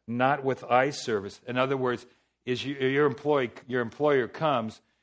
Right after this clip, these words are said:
and you respond to the employer. When he turns his back, you look to the employees and go, "Oh, what does he think?" You know, blah, blah. That's called eye service. That's called attitude. That's called being a disgraceful Christian. Verse saying, "I thank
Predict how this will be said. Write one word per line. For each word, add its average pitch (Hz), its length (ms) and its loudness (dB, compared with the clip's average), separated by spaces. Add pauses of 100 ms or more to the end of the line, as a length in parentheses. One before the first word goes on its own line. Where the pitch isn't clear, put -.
(120)
and 127 160 -4
you 131 100 -2
respond 143 520 4
to 143 100 -4
the 123 140 -4
employer. 127 480 2
When 113 140 -4
he 123 100 -12
turns 135 340 -2
his 110 140 -6
back, 131 380 6
you 123 100 -4
look 127 180 -2
to - 80 -6
the 120 120 -4
employees 123 460 0
and 101 80 -12
go, 101 160 -8 (140)
"Oh, 117 120 -8
what 104 200 -12
does 90 80 -20 (260)
he 110 60 -16
think?" 92 220 -18
You 143 100 -6
know, 113 260 -4
blah, 110 400 -10
blah. 127 180 -12 (540)
That's 131 200 -2
called 180 260 0
eye 120 160 2
service. 143 580 -6 (340)
That's 117 120 -12
called 131 300 -2
attitude. 127 600 -4 (320)
That's 135 160 -8
called 131 360 -4
being 123 200 -6
a 113 60 -8
disgraceful 113 1200 -8
Christian. 101 640 -14 (640)
Verse 107 220 -6
saying, 107 340 -6
"I 120 80 -4
thank 110 420 -10